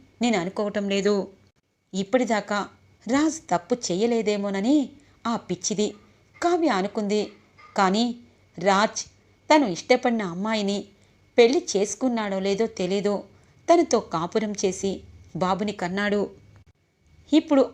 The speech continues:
ఆ మాయకి మనం న్యాయం చెయ్యాలా, అన్యాయం చెయ్యాలా అన్నది ఆలోచిస్తున్నాను. ఎంత త్వరగా పరిష్కారం లభిస్తే అంత త్వరగా ఈ సమస్యకి పరిష్కారం దొరకాలని అనుకుంటున్నాను. మా నిర్ణయం చెప్పాలనుకుంటున్నాము"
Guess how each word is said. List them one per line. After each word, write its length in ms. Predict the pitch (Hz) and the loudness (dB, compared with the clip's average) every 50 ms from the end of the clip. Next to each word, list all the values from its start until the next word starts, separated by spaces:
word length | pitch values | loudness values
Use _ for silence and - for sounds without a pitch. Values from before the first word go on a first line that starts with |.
| - | -2
ఆ 80 | 226 233 214 | -2 -2 -2
మాయకి 460 | 185 185 185 190 214 220 214 - 208 | -2 -2 -2 -2 -2 -2 -4 -4 -4
మనం 260 | 190 196 190 208 233 254 240 - - - _ _ _ - | -2 -2 -2 -2 -2 -4 -6 -10 -18 -20 _ _ _ -4
న్యాయం 400 | 196 208 196 196 226 262 262 247 | -2 0 0 0 0 0 -2 -2
చెయ్యాలా, 500 | 233 - 208 196 196 208 202 202 208 202 202 - - _ _ _ _ _ _ _ | -2 -4 -2 -2 0 -2 0 0 0 -2 -2 -6 -10 _ _ _ _ _ _ _
అన్యాయం 440 | - 247 277 311 349 359 349 311 220 - - | 0 2 4 4 6 6 6 4 2 2 0
చెయ్యాలా 340 | 190 185 202 214 214 214 208 | -2 0 0 0 0 0 -2
అన్నది 360 | 202 196 196 196 185 220 247 269 269 - - _ _ _ _ - | -2 -2 -2 -2 0 0 0 -2 -2 -6 -14 _ _ _ _ -4
ఆలోచిస్తున్నాను. 800 | 190 190 196 220 220 220 214 190 - - 196 202 196 196 202 208 202 - - - _ _ _ _ _ _ - | -2 -2 0 -2 -2 -4 -6 -10 -8 -6 -6 -4 -4 -2 -2 -4 -4 -6 -10 -16 _ _ _ _ _ _ 0
ఎంత 300 | 190 220 247 277 277 370 | 2 2 2 2 0 -2
త్వరగా 440 | 349 - 226 220 214 214 202 226 220 | -2 0 0 0 0 2 0 0 0
పరిష్కారం 720 | 220 - 180 170 202 - - - - 220 208 202 202 196 - _ - - _ _ - - | 0 0 -2 0 -2 -6 -8 -6 -4 -2 -2 -4 -4 -6 -10 _ -20 -20 _ _ -2 2
లభిస్తే 480 | 190 190 180 202 208 - - 208 202 226 240 - _ _ _ _ _ _ _ | 2 2 2 0 -4 -4 -6 -6 -6 -6 -8 -12 _ _ _ _ _ _ _
అంత 240 | 220 247 269 285 330 | -4 -2 0 0 -2
త్వరగా 460 | 311 320 - 202 196 208 196 202 208 208 - - - _ _ _ - | -2 0 0 0 2 2 0 0 -2 -4 -6 -10 -18 _ _ _ -4
ఈ 40 | 311 | -2
సమస్యకి 580 | 302 - 320 277 269 269 269 - 262 - 240 247 | 0 2 2 2 2 0 -2 -6 -6 -4 -6 -4
పరిష్కారం 640 | 240 - 170 165 196 - - - 226 202 196 202 240 240 - - _ _ _ _ _ - | 0 0 -2 0 -2 -6 -8 -6 -4 -4 -4 -4 -6 -10 -14 -18 _ _ _ _ _ -2
దొరకాలని 560 | 175 220 220 269 262 294 262 226 196 196 220 | 0 2 2 2 0 -2 -4 -2 -4 -4 -4
అనుకుంటున్నాను. 680 | 202 185 190 - 214 202 190 202 196 202 196 208 208 202 - - - _ _ _ _ _ _ - | -4 -4 -6 -6 -6 -6 -6 -6 -6 -6 -4 -4 -4 -6 -8 -12 -20 _ _ _ _ _ _ -2
మా 120 | 240 294 302 | 2 2 2
నిర్ణయం 440 | 233 180 170 170 196 233 226 214 220 | 2 2 0 0 0 -2 -2 -2 -4
చెప్పాలనుకుంటున్నాము" 1080 | 208 - - 175 - - 233 233 226 202 190 196 - 196 185 202 196 202 196 196 208 | -4 -4 -4 -2 0 2 2 2 2 -2 -4 -6 -6 -6 -6 -4 -4 -2 -2 -2 -4